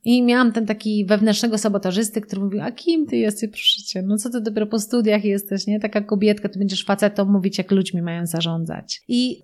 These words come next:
słuchajcie, że ten wewnętrzny sabotażysta tak długo we mnie siedział, że jak odchodziłam z tej firmy, miałam już swój zespół, to dostałam takie przepiękne życzenia,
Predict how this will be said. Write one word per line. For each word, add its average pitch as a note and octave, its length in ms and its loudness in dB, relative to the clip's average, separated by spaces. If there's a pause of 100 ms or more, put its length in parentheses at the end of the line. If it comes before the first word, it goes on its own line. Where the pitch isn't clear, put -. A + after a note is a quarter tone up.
słuchajcie, B3 800 2
że A#3 180 4
ten A3 480 2
wewnętrzny A#3+ 580 4
sabotażysta G#3+ 680 0
tak C4 340 2
długo A#3 380 4
we A3 140 2
mnie G#3 200 6
siedział, E3+ 720 -2
że F#3+ 440 -2
jak G#3+ 220 2
odchodziłam A3+ 580 2
z G#3 80 -6
tej F#3+ 160 -2
firmy, E3+ 440 -4
miałam G#3+ 200 4
już G3+ 120 2
swój - 240 -2
zespół, F#3 600 -2 (500)
to A3+ 80 -2
dostałam A#3+ 520 2
takie A#3 240 -4
przepiękne C#4 600 2
życzenia, G#3+ 720 2